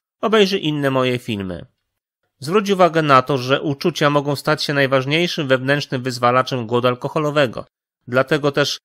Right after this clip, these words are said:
warto poznać sposób na ich unikanie, a jeżeli już się pojawią, na poradzenie sobie z nimi na trzeźwo bez picia. Zacznijmy od tego, że warto jest poszukać rozwiązania.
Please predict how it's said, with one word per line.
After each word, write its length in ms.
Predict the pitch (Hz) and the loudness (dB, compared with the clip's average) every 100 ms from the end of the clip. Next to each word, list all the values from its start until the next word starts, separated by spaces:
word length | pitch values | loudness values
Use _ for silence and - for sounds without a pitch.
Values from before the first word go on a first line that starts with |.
| _ - | _ -2
warto 440 | 120 156 147 139 | 4 4 4 -2
poznać 340 | 139 123 131 - | -2 -2 -4 -4
sposób 340 | 147 - 139 | -6 -4 -4
na 160 | 135 135 | -2 -2
ich 140 | 127 | -2
unikanie, 640 | 139 143 - 151 123 101 - _ _ _ | -4 -4 2 2 2 -2 -10 _ _ _
a 120 | - 123 | -2 0
jeżeli 280 | 123 131 | 2 0
już 120 | 135 - | 0 -4
się 160 | - | -4
pojawią, 640 | - 170 180 113 117 143 139 | -2 2 2 2 -2 -2 -6
na 420 | 123 123 127 - _ - | -2 2 2 0 _ -2
poradzenie 540 | 139 139 135 143 127 | 0 2 0 -2 -2
sobie 260 | - 123 127 | -6 -6 -6
z 60 | |
nimi 240 | 139 143 139 | -4 -2 -2
na 120 | 135 | -2
trzeźwo 420 | - 185 165 147 | -2 -4 -2 -4
bez 280 | 139 139 - | -4 -6 -8
picia. 380 | 104 - - - _ _ _ _ _ _ _ _ - | -14 -12 -14 -14 _ _ _ _ _ _ _ _ -2
Zacznijmy 400 | 185 - 254 226 | -2 0 -2 -2
od 100 | 208 | 0
tego, 240 | 190 180 | -2 0
że 120 | 170 | 2
warto 280 | 165 170 175 | 2 2 0
jest 180 | 165 - | -4 -4
poszukać 520 | 160 160 160 156 - | -6 -4 -2 -4 -4
rozwiązania. 840 | 143 143 131 139 120 107 95 92 | -6 -4 -4 -4 -2 -2 -2 -8